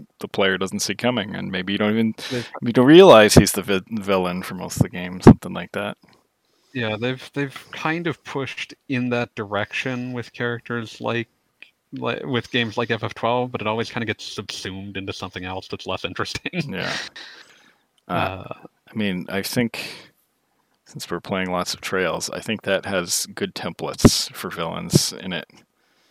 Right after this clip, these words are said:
Speaker 2: Yeah, there's a lot of, uh,
Speaker 1: Yes.
Speaker 2: interesting stuff going on with, uh, you, you, I mean, once you finish first chapter, you know the villain of second chapter.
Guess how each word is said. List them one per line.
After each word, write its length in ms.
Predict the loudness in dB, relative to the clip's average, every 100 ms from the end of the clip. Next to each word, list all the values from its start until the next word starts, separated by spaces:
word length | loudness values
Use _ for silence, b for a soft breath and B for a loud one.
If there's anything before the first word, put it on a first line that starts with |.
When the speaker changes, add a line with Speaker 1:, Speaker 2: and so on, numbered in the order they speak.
| _ _ _ _ -6
Speaker 2:
Yeah, 280 | -2 -2
there's 180 | -2 -4
a 40 | -2
lot 240 | 0 0
of, 420 | -2 -6 -18 -20 -8
uh, 320 | -4 0 0 -2
Speaker 1:
Yes. 40 |
Speaker 2:
interesting 440 | -4 -8 -8 -8
stuff 340 | -8 -6 -8 -6
going 280 | -10 -8 -8
on 240 | -10 -10
with, 560 | -8 -8 -10 -16 -20 -16 -8
uh, 260 | -6 -6 -4
you, 140 | -4
you, 180 | -4 -8 -6
I 100 | -4
mean, 300 | -4 -8 -6
once 220 | -6 -4
you 60 | -4
finish 260 | -4 -6 -4
first 260 | -4 -4
chapter, 360 | -6 -6 -6 -6
you 140 | -6
know 100 | -6
the 80 | -4
villain 240 | -4 -6
of 80 | -6
second 300 | -6 -6 -8
chapter. 600 | -12 -12 -12 -10 -10 -12